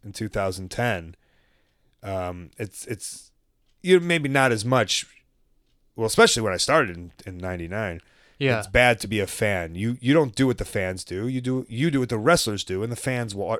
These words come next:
Speaker 1: follow you and watch you. So to do a podcast is basically you're doing a thing fans do. This is not what wrestlers do. Uh,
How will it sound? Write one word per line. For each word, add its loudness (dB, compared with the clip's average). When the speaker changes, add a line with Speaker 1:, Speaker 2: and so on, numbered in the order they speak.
Speaker 1:
follow -2
you 0
and -6
watch -6
you. -6
So -2
to -8
do 0
a 2
podcast 0
is -10
basically -4
you're -6
doing -2
a -4
thing -4
fans 0
do. -8
This -6
is -10
not 0
what -8
wrestlers -2
do. -8
Uh, -2